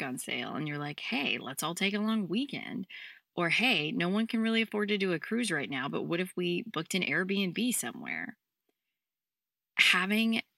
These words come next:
the opportunity to move in the direction that you want is a much more fulfilling and loving experience. So put it out there. And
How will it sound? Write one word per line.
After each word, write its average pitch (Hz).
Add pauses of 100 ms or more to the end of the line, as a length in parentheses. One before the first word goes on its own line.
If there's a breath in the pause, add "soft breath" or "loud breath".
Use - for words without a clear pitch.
(240)
the 185
opportunity 175
to -
move 160
in 160
the 160
direction 147
that 151
you 151
want 131 (1200)
is 180
a 190
much 196
more 196
fulfilling 175
and 160
loving 147
experience. - (600)
So -
put -
it 196
out 156
there. - (1400)
And 226